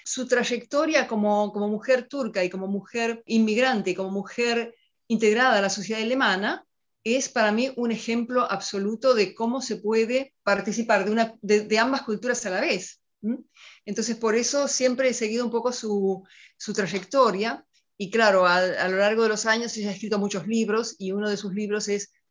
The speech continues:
Caminar a través del fuego, que es justamente su autobiografía y es un libro precioso porque ahí cuenta sobre,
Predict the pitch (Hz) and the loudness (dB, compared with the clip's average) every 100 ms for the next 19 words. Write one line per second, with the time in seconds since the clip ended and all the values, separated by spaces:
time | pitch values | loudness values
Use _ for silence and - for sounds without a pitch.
0 | _ _ - 196 196 208 208 196 196 202 | _ _ -6 -2 2 4 6 4 2 -2
1 | - 214 233 226 185 196 185 202 190 196 | 0 2 2 0 -8 -10 -6 -4 -2 -4
2 | 202 - 202 196 190 190 185 190 247 226 | -4 -2 4 4 4 2 0 0 -2 0
3 | 196 190 196 190 190 190 175 - 220 - | 0 -2 -4 -2 -2 -2 -4 -4 -4 -4
4 | 220 196 170 175 175 190 196 202 208 - | -6 -6 -4 -2 -2 -2 -2 -2 -6 -6
5 | 170 165 160 | -6 -6 -8